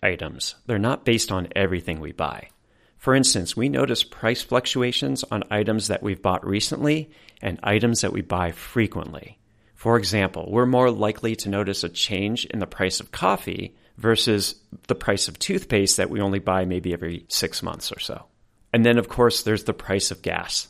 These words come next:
This is the most visible marker of inflation. Historically, gas plays an outsized role in how consumers see prices in the economy.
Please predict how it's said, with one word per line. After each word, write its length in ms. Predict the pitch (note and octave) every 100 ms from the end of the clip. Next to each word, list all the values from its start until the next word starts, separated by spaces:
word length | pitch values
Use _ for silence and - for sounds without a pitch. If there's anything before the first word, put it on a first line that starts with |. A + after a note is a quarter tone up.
| -
This 200 | C#3+ -
is 80 | C#3+
the 100 | A#2+
most 240 | G#2 -
visible 520 | F2 F2+ A2+ A2+ G#2+
marker 400 | F#2+ F#2+ F#2+ G2+
of 100 | F2
inflation. 640 | E2 D#2+ - - - - - _ _ _
Historically, 580 | - A#2 - B2+ C3 C#3
gas 460 | G#2+ F#2+ G#2+ A2+ -
plays 520 | - - G#2 F#2+ - -
an 180 | G2 - -
outsized 580 | A2 - - G2 F#2
role 200 | G2 F2
in 60 | F2
how 200 | F2 F2+
consumers 640 | F2 F2 - G#2 G2 F2+
see 160 | - F2+
prices 560 | - F2+ E2+ - E2 E2+
in 100 | E2
the 100 | D#2+
economy. 580 | - F2 D#2+ D2+ D2+